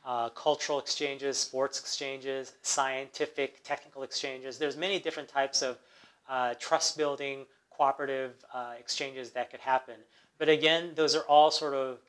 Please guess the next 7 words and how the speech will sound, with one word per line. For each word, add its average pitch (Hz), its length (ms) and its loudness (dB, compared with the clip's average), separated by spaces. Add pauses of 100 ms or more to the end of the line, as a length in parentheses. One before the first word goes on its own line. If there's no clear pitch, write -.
(380)
uh, 120 340 -2 (500)
secondary, 139 680 2
tertiary 139 640 -4
issues, 110 640 -6
right, 123 260 -4
that 120 220 -6
don't 139 260 -2